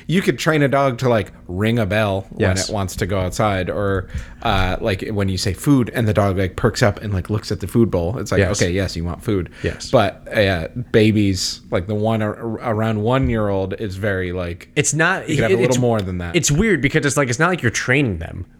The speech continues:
Speaker 2: but they just, they, it's just this, it's the human part of it where they
Speaker 1: Yeah.
Speaker 2: just, they understand.
Speaker 1: I mean, you could, you could teach it. Like, there are definitely some kids who get it faster, and part of
Speaker 2: Yes.
Speaker 1: that is just, like, some kids pick it up faster, but sometimes the parents,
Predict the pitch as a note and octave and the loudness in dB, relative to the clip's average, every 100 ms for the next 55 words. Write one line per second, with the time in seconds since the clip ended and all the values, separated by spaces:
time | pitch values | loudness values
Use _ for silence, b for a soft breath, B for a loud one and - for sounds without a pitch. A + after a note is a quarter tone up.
0 | - C3 - C3+ C3+ C#3 - A2 C3 B2+ | -6 -4 0 0 2 0 0 -2 -2 -2
1 | B2+ B2+ D3 C#3 A#2 C#3 - B2+ - E3 | -2 0 0 0 -2 0 0 0 2 2
2 | C3+ G2+ - - C#3+ G#2 E2 E2 G#2+ A2 | 2 0 -2 0 0 0 -4 -6 0 2
3 | D#3+ A#2 - A#2 A#2 C3 B2 A#2 - A2 | 2 0 0 0 2 2 2 0 0 2
4 | G#2+ C3 E3+ E3 F3+ F3+ C#3 G#2 - E3 | 4 2 2 0 0 0 -2 -4 -2 0
5 | A#2+ - E3 G3+ G#2 E2 - A#2+ F#2 C3 | -2 0 0 0 -2 -4 -2 -2 0 0
6 | D3+ D#3+ E3+ D3 D3 C3+ C#3+ A#2 B2 A2+ | 2 0 2 2 2 2 0 0 0 0
7 | G#2 - D#3+ D3 - G2+ - A2 B2+ D#3+ | -2 0 0 0 -2 -2 -2 -2 0 2
8 | D#3+ C3 A#2 A2+ A#2 G#2+ G#2+ G2 A#2 A2 | 2 2 0 -2 -4 -4 -4 -2 -2 0
9 | A#2 F#2+ - C3 A2+ G#2 - A2+ A2 - | -2 -2 -2 -2 -2 -2 -2 0 0 0
10 | G2+ - B B B C3 - - C#3 A#2+ | -4 -4 B B B -2 -2 0 0 0
11 | G#2+ A2+ G#2 G2 A2 F#2+ A2+ G2 G2 | -2 -2 -2 -2 -4 -2 -2 -2 -6